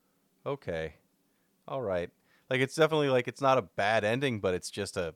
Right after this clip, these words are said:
you know, like, like, Dark Souls has a bad ending, but that's not a sad ending. It's just supposed to be, like, this dark, bleak world. Okay. Like, there, there's only a couple of games that really hit you where you're like, "Oh, I actually have emotions now. What do I do with these?" <laughs> I know, I'll drink on, on Twitch with people. That's what I'll do.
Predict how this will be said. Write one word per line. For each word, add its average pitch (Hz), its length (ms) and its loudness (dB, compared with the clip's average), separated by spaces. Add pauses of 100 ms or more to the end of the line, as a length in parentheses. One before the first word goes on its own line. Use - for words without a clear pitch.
(160)
you - 80 -18
know, 76 240 -18 (320)
like, 208 180 4
like, 208 160 4
Dark 220 200 8
Souls 135 180 2
has 117 120 6
a 98 60 0
bad 98 200 8
ending, 87 320 0
but - 80 -12
that's 151 140 6
not 110 120 6
a 92 40 2
sad 95 360 2
ending. - 360 -18
It's 104 140 -14
just 113 180 -6
supposed 110 320 0
to 95 60 -12
be, 92 120 -6
like, 87 180 -2
this 90 140 -8
dark, 90 340 -4
bleak 90 240 -8
world. 78 380 -10
Okay. 104 360 0 (580)
Like, 135 140 0
there, 160 180 4
there's 165 240 2
only 190 160 0
a 143 60 0
couple 156 240 2
of 110 60 -2
games 104 200 4
that 98 80 -6
really 98 240 0
hit 101 200 -2
you 95 60 -4
where 90 100 0
you're 87 80 2
like, 78 200 -4
"Oh, 147 380 2 (120)
I 110 120 -2
actually 107 280 0
have 104 120 6
emotions 110 460 0
now. 71 140 -10
What 82 100 -4
do 92 80 0
I 90 60 4
do 98 160 -2
with 87 120 -2
these?" 65 320 -18 (300)
<laughs> - 420 -20
I 160 120 6
know, 139 100 8
I'll 131 120 10
drink 117 280 4
on, 92 200 2 (120)
on 95 180 -2
Twitch 110 300 0
with - 100 -18
people. - 340 -16
That's 98 140 -16
what 76 100 -8
I'll 64 100 -12
do. - 100 -20